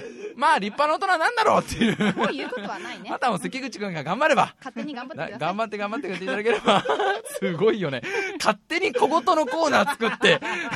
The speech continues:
Speaker 1: <laughs> 勝手にあとはや-、頑張ってくれやっていう。
Speaker 2: お願いします。
Speaker 1: もう一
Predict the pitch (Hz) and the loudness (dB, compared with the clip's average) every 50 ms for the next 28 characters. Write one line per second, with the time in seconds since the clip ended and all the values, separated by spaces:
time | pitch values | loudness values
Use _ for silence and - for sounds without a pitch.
0 | - - 202 208 196 - 349 359 339 311 - - - - - - 320 339 359 269 | 0 0 2 2 0 0 -2 -6 -8 -6 0 2 2 2 2 2 2 4 6 6
1 | 277 - 370 381 320 285 240 214 202 175 151 143 170 196 190 185 233 269 339 381 | 6 8 8 8 8 10 8 8 6 4 2 0 -2 -2 -2 0 0 0 0 0
2 | 370 330 - - 240 208 190 175 - 220 208 208 180 - - 339 330 302 277 277 | 0 4 6 8 10 10 8 6 4 0 0 2 2 2 0 0 -2 -2 -2 -2
3 | - - - - 466 480 466 - 147 147 147 131 156 175 | -4 -4 -4 -6 -8 -8 -8 -8 -6 -6 -6 -4 -4 -4